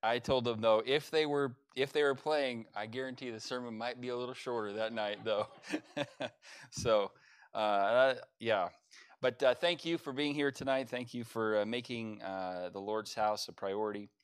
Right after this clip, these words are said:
uh, in spite of what's going on with that. Hebrews chapter eleven, verses one through three. The Bible says, "Now faith is the substance of things hoped for,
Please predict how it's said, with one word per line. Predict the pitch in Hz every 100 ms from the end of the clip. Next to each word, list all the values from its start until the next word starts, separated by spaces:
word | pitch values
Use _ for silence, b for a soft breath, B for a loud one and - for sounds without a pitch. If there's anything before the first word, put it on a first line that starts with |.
| b b b b
uh, | 92 90 87
in | 90
spite | 95 - 101 95
of | 90
what's | 95 -
going | 98 90 90
on | 87 90
with | 87 -
that. | 87 87 -
Hebrews | 139 151 151
chapter | - 143 135
eleven, | 123 131 127 120 117
verses | 117 - 98
one | 110 110
through | - 110
three. | - 113 110 104 - b b b b b -
The |
Bible | 139 139
says, | - 139 123
"Now | 139 139 139
faith | - 180 190 139 156 -
is | - 175 127 123 147 - - - -
the | 120
substance | - 156 151 - 123 110 123
of | 107
things | 127 117 113
hoped | 143 135 -
for, | - 90 87 107